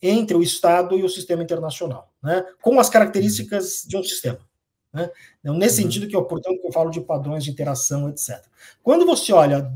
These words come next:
Speaker 1: da perspectiva do sistema, né, eh, unidades e interação, você acaba identificando, ou seja, você tira o elemento cultural, porque o argumento que eu faço é o seguinte: a, a,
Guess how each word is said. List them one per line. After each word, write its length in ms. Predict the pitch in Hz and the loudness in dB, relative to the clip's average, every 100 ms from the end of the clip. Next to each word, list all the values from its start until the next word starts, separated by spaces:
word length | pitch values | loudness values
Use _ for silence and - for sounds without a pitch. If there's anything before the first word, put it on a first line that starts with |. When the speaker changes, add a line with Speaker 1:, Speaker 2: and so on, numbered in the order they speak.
| - | -8
Speaker 1:
da 340 | - 185 233 | 2 4 4
perspectiva 960 | 233 220 - - 180 - - 147 139 131 | 2 -4 -6 -2 -2 -2 -4 -4 -4 -6
do 160 | 139 | -6
sistema, 680 | 156 143 - - 220 151 107 _ | -6 -6 -6 -4 -2 -2 -6 _
né, 260 | 135 196 208 _ _ _ | -6 -4 -6 _ _ _
eh, 240 | 147 131 127 | -2 0 0
unidades 600 | 156 151 139 175 175 143 | -2 -2 2 4 4 0
e 40 | |
interação, 760 | 143 143 127 123 - 208 127 - _ _ _ _ 135 | -2 -2 -2 -4 -4 -2 -4 -8 _ _ _ _ 0
você 720 | 160 160 - 202 208 208 202 | 0 0 -4 0 0 -2 -4
acaba 480 | 180 185 180 170 170 | -6 0 4 4 4
identificando, 1000 | 170 185 - - 214 247 156 170 226 - _ _ _ | 2 0 -4 -8 -4 -2 0 -2 -4 -6 _ _ _
ou 160 | 170 143 | -8 -4
seja, 280 | 156 123 127 | -4 -4 -4
você 200 | 131 147 | -6 -6
tira 400 | - - 311 196 | -6 0 2 6
o 60 | |
elemento 460 | 170 165 147 135 131 | 6 4 0 -4 -8
cultural, 480 | 147 131 123 110 - _ _ _ _ _ _ _ | -12 -8 -8 -8 -16 _ _ _ _ _ _ _
porque 220 | 175 180 | -6 -2
o 260 | 220 254 202 | -2 -2 0
argumento 240 | 190 226 | 4 4
que 60 | 233 | 2
eu 60 | 233 | 0
faço 180 | 247 | 0
é 40 | 262 | -2
o 20 | |
seguinte: 360 | 254 196 165 180 | -4 -2 -2 -2
a, 80 | 170 | -2
a, 480 | 175 170 180 135 | -4 -2 -2 -2